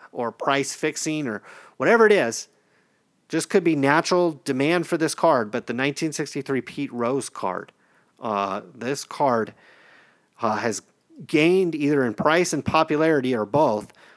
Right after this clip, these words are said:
uh, in last year. P S A ten sold for seven hundred and seventeen thousand dollars. That was the fourth highest card sold. Um, so a non, <laughs> quote unquote, non Hall of Famer. Uh, Pete Rose should be on Hall of Fame.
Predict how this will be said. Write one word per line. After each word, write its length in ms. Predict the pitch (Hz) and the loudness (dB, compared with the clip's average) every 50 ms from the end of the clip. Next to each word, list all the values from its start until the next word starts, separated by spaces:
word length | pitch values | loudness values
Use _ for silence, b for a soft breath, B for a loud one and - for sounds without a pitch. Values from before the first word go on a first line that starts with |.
| b b b | b b b
uh, 60 | 131 | -6
in 120 | 120 123 123 | -4 -4 -2
last 300 | 127 131 131 127 - 139 | -2 -2 -2 -2 0 -2
year. 80 | 120 | -2
P 160 | 120 - 170 170 | -2 0 0 0
S 100 | 156 - | 2 0
A 60 | - | -2
ten 280 | - - 160 147 143 123 | -2 0 -2 -2 0 0
sold 200 | - 135 123 107 | -2 -2 -2 -2
for 120 | 110 98 | -4 -6
seven 480 | - - - - 151 147 151 160 160 135 | -6 -6 -4 0 0 2 2 0 -2 -4
hundred 360 | - 156 151 143 139 127 117 | -2 -2 0 0 0 -2 -2
and 140 | 113 107 98 _ _ _ - | -4 -6 -8 _ _ _ -16
seventeen 640 | - - - - 135 135 139 135 113 - 139 131 110 | -12 -6 -2 -2 -2 0 -2 -4 -6 -6 -8 -6 -2
thousand 280 | 123 120 123 117 104 104 | 0 0 0 -2 -2 -4
dollars. 260 | 113 123 117 98 - | -4 -4 -4 -4 -4
That 40 | 120 | -6
was 120 | 123 - | -6 -8
the 80 | 98 - | -10 -12
fourth 440 | - - - - 151 156 160 131 | -14 -16 -10 -4 -2 -2 -2 -2
highest 320 | - 123 120 117 104 - - | -2 -4 -4 -4 -4 -6 -8
card 320 | - - 131 104 95 - B B B B B B B | -6 -4 -4 -4 -4 -8 B B B B B B B
sold. 480 | - - - 139 135 101 - - _ b b b b b b b b b b | -6 -2 0 0 0 0 -4 -8 _ b b b b b b b b b b
Um, 320 | 127 110 113 113 107 104 | -8 -6 -4 -4 -6 -6
so 200 | - - 131 110 | -6 -6 -4 -4
a 40 | 104 | -4
non, 500 | 104 107 113 110 - - 226 - 165 131 - | -4 -4 -4 -4 -4 -6 -8 -10 -14 -20 -20
<laughs> 80 | - | -10
quote 180 | - 156 143 123 | -4 -2 0 0
unquote, 500 | 120 - - - - - - 120 117 95 | 0 -2 -6 -10 -10 -6 -4 -4 -4 -4
non 200 | 107 113 113 110 | -4 -4 -2 -2
Hall 140 | 104 101 95 | -2 -2 -4
of 60 | - | -4
Famer. 300 | - 113 98 95 117 98 - B B B B B B B | -6 -8 -8 -8 -10 -14 -16 B B B B B B B
Uh, 100 | 135 113 | -8 -4
Pete 160 | - 214 233 | -2 2 4
Rose 200 | 202 156 139 - | 4 4 4 2
should 100 | - 143 | -2 -4
be 80 | 123 104 | -6 -6
on 80 | 95 | -6
Hall 60 | 90 - | -8 -16
of 60 | - | -20
Fame. 180 | - - - | -20 -20 -20